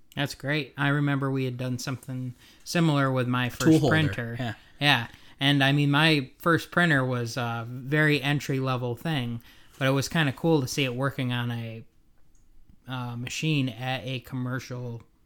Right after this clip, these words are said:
Speaker 1: place, you know, not some small-scale thing. And that's, I think that's where you're gonna
Speaker 2: And that was
Speaker 1: see
Speaker 2: a two hundred dollar hobbyist printer.
Speaker 1: Yeah, I mean, you're gonna see a lot of that, I feel.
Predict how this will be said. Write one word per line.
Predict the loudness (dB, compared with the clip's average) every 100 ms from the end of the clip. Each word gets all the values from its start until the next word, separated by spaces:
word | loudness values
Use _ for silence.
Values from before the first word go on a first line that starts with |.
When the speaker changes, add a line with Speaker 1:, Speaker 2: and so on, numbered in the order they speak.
| -20 _
Speaker 1:
place, | -4 -4 -4 -10 -14 -16 -20 -10
you | -4
know, | -4 -2
not | 0 -2 -2
some | -4
small-scale | -4 -4 -4 -6 -8 -8 -8
thing. | -6 -4
And | -4 -2
that's, | -4 -6 -14 -20 _
I | -6
think | -4 -2
that's | 0 0 0
where | 0
you're | 0 0
gonna | 2
Speaker 2:
And | 4
that | 6
was | 4 4
Speaker 1:
see |
Speaker 2:
a | 2
two | 4 4
hundred | 4 4
dollar | 2 2
hobbyist | 0 0 0 -4
printer. | -8 -12 -12 0
Speaker 1:
Yeah, | 2 2 0 -2
I | 2
mean, | 2 4
you're | 2
gonna | 2 0
see | 0 0 0
a | 0
lot | 2 2 2
of | 0 -6 -4
that, | -4 -4 -4
I | -6 -6
feel. | -6 -6 -4 -4 -6 -10